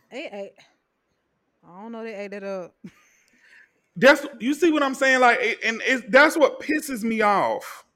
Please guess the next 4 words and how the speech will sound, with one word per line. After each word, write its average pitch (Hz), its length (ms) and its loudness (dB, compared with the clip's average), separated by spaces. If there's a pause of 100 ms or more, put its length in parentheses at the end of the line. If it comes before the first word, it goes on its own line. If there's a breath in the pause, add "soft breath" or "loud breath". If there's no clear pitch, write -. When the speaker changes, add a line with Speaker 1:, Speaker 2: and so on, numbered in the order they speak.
(280)
Speaker 1:
Yeah. 175 520 -12 (1300)
And 285 100 -8
then 494 280 -2
the, 247 60 -14